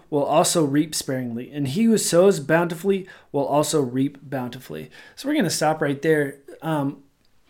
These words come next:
even if you don't tithe, or if you don't believe in prosperity or whatever, the Bible is so true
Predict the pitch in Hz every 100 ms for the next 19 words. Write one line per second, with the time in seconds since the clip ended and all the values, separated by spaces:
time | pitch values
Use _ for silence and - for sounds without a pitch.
0 | _ _ - 214 311 311 233 185 143 156
1 | 160 - 143 151 165 165 - - _ -
2 | 135 147 160 160 151 156 156 147 - -
3 | 151 147 147 _ _ _ _ 147 139 -
4 | 147 151 147 147 143 139 139 147 170 170
5 | - - - 170 156 185 285 302 160 -
6 | - 196 196 - - 165 156 135